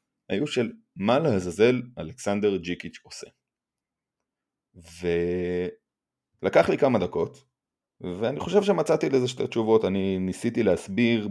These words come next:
ב-, ניסיתי להסביר שג'יקיץ' אולי מנסה, אה, לרווח את המשחק, ושלמכבי אין מי שישמור על סימסן דרוונה מבחוץ, שיקח את השלשות, וראינו שהדברים האלה באמת קרו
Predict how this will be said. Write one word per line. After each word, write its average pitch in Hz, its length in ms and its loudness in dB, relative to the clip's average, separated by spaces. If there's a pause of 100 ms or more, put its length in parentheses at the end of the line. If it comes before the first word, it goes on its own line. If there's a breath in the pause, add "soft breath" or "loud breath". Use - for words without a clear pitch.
ב-, 85 440 -6 (1160)
ניסיתי 117 380 -6
להסביר 110 460 2
שג'יקיץ' 113 800 -6 (680)
אולי 117 360 8
מנסה, 110 880 4
אה, 95 380 -2
לרווח 101 680 4
את 95 120 -2
המשחק, 95 760 0 (880)
ושלמכבי 98 840 2
אין 98 160 2
מי 98 140 2
שישמור 98 640 -2
על 95 220 -2 (120)
סימסן 98 340 -2
דרוונה 95 400 2
מבחוץ, 95 640 0
שיקח 92 340 0
את - 80 -4
השלשות, 110 680 0 (360)
וראינו 151 360 4
שהדברים 151 420 4
האלה 143 220 6
באמת 113 280 4
קרו 156 420 4